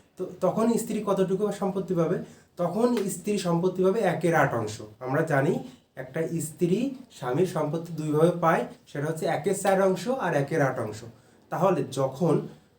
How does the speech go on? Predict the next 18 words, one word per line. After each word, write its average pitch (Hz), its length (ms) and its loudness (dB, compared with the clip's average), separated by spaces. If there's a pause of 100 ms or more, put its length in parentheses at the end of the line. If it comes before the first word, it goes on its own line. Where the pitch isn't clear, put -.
(140)
ওই 180 140 4
দম্পতির 156 720 0 (180)
সন্তানাদি 170 680 4
থাকবে, 131 400 0 (640)
সেটা 131 200 -2
যাই 147 300 2
হোক, 135 120 0 (160)
পুত্র 151 360 -4
হোক 208 240 2 (220)
বা 156 80 -4
কন্যা 151 340 0
হোক, 113 240 -6 (340)
যদি 135 260 -2
থাকে 131 400 -4 (200)
বা 151 140 -2
হাউলস 185 520 4
হয়ে 165 160 6
বা 107 260 -2